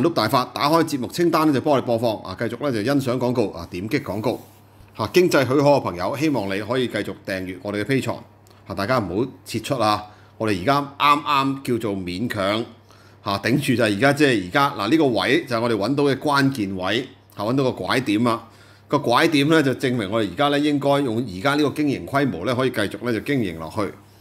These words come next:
嗱。希望大家呢，唔好手鬆啊，keep 住呢個力度啊。不過呢，就唔使大大力加大啦啊！呢個力度呢，應該可以繼續頂住啊，除非情況有大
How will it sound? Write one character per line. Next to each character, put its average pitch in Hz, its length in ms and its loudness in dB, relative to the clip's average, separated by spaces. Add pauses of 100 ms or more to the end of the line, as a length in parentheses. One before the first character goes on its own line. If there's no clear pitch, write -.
(120)
嗱。 92 140 -2
希 139 120 4
望 101 200 0
大 87 120 -4
家 113 180 -2
呢， 113 220 0 (440)
唔 87 500 -2 (100)
好 - 0 -
手 101 220 -6
鬆 120 260 -2 (140)
啊， 98 260 -8
keep 160 300 4
住 113 120 -2
呢 107 140 0
個 117 120 -2
力 95 80 -4 (120)
度 87 220 -12
啊。 98 140 -10
不 107 100 -4
過 123 180 2
呢， 139 240 2 (760)
就 110 180 -2
唔 95 120 -6
使 117 160 -2
大 113 160 -4
大 92 140 -2
力 87 120 -6
加 117 160 2
大 82 200 -6
啦 82 80 -6
啊！ 85 220 -8
呢 127 120 0
個 - 100 0
力 180 180 -2
度 90 180 -6
呢， 110 60 0
應 123 240 0
該 117 200 2
可 101 140 -2
以 101 60 -2
繼 101 100 -10
續 85 200 -8
頂 90 200 -8
住 95 120 -6 (640)
啊， 92 180 -2
除 95 140 -4
非 135 160 2
情 90 200 -8
況 101 180 -6
有 92 180 -6
大 85 120 -10